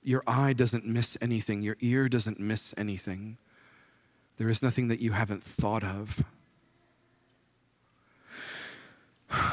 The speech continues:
Father, help us. Help us to be a kind of people,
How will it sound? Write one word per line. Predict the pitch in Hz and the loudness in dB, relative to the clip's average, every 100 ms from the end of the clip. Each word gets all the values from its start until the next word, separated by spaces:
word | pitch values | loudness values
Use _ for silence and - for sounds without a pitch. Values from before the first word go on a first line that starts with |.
| - - - - - _ _ _ _ _ _ _ - | -2 -8 -14 -20 -20 _ _ _ _ _ _ _ -4
Father, | - 131 | 2 4
help | 120 135 143 101 | 6 4 2 0
us. | 95 - - - - _ _ _ _ _ _ _ _ _ _ | -2 -6 -8 -12 -16 _ _ _ _ _ _ _ _ _ _
Help | 143 151 | -2 2
us | 143 - | 2 2
to | 127 | 2
be | 123 127 117 - - - - - _ | 4 6 6 2 -8 -20 -20 -20 _
a | 139 | -2
kind | - - 131 131 | 0 2 4 4
of | 120 | 0
people, | - 139 - 107 98 | 0 0 0 -2 -6